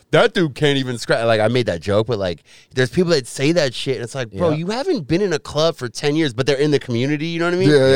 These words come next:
Speaker 3: yeah.
Speaker 1: And it's
Speaker 2: Yeah.
Speaker 1: like, they, and they're talking shit about you, like,
Speaker 2: Yeah.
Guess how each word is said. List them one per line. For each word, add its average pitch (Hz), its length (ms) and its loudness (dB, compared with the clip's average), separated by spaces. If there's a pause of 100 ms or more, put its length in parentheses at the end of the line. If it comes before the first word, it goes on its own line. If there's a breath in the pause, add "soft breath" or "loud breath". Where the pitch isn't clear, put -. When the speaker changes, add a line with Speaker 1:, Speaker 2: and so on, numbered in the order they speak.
(140)
Speaker 3:
yeah. 131 180 6
Speaker 1:
And 151 40 2
it's 165 160 2
Speaker 2:
Yeah. - 80 2
Speaker 1:
like, 165 160 -2
they, 190 120 0
and 180 80 -4
they're 202 140 4
talking 190 400 -2
shit - 340 -2
about 190 360 0
you, 214 120 -2
like, 151 220 2 (260 loud breath)
Speaker 2:
Yeah. - 60 0